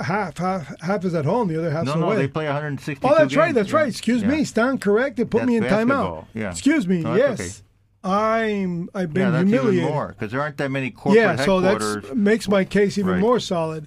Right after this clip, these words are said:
Speaker 2: Yep.
Speaker 1: It's really hard to sustain. And the worst thing about our teams is that all, if you're a season ticket holder, as I was at one time, to, uh, the Heat, the Marlins, and the Dolphins all together,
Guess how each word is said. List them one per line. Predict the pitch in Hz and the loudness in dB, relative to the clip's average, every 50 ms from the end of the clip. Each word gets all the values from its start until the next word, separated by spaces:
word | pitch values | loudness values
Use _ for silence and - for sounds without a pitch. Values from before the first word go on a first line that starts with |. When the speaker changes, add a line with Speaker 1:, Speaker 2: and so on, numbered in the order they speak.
| - - | -12 -8
Speaker 2:
Yep. | 98 101 120 - - - | -6 -6 -6 -8 -12 -16
Speaker 1:
It's | - - | -6 -4
really | 220 269 247 208 | -2 0 2 2
hard | 156 147 185 208 190 | 2 2 2 2 0
to | 165 | -2
sustain. | 139 - 175 135 - - 185 175 180 175 165 160 147 - - _ _ _ - - - - - _ - | -4 -6 -8 -8 -6 -4 -4 -2 -2 -2 -4 -4 -6 -10 -14 _ _ _ -20 -20 -20 -20 -20 _ 0
And | 196 190 | 2 4
the | 185 | 4
worst | 196 262 277 - | 4 4 2 2
thing | - 247 214 | 2 2 2
about | 190 175 202 214 | 4 2 2 2
our | 214 196 180 175 | 2 2 0 0
teams | - - 202 247 254 226 190 175 160 135 202 | 0 0 2 2 2 2 0 0 -2 -6 -4
is | 285 214 165 156 | -4 -4 -2 -2
that | 156 185 175 190 - - _ | -2 -2 -2 -4 -6 -6 _
all, | 190 180 190 214 220 220 220 214 | 0 0 2 2 2 2 0 0
if | 190 180 151 | -2 -2 0
you're | 185 185 | 0 0
a | - | 0
season | - 226 196 190 156 | -2 -2 -4 -2 0
ticket | - 214 202 220 160 | -2 0 2 2 2
holder, | 160 190 220 220 226 208 | 2 2 2 2 2 0
as | 185 175 143 | 0 -2 -2
I | 170 175 | -2 -4
was | 180 175 185 196 202 170 | -2 0 0 0 0 0
at | 190 180 | -2 0
one | 180 190 190 185 | 0 0 0 0
time, | - 170 185 196 202 196 196 185 160 - - | 0 -2 -2 0 0 0 -2 -4 -6 -8 -6
to, | - 185 175 165 156 139 - - _ _ - | -4 -4 -4 -4 -6 -8 -12 -20 _ _ -12
uh, | 185 175 170 160 165 170 - _ _ _ _ - - _ _ _ _ | -10 -10 -8 -10 -12 -14 -16 _ _ _ _ -18 -18 _ _ _ _
the | - 190 175 | 0 0 2
Heat, | 127 175 208 233 247 - - - - | 2 2 0 0 -2 -6 -10 -10 -6
the | 196 180 | -4 -2
Marlins, | 175 175 185 196 208 202 196 190 180 151 | -2 0 0 0 2 2 2 0 0 -2
and | 175 170 | -2 -4
the | 165 | -4
Dolphins | 147 170 175 190 208 208 196 151 | -2 -2 -2 0 0 -2 -2 -2
all | 175 180 190 | -2 -4 -4
together, | - 185 151 180 190 208 226 247 247 - | -4 -4 -2 0 0 0 0 -2 -2 -6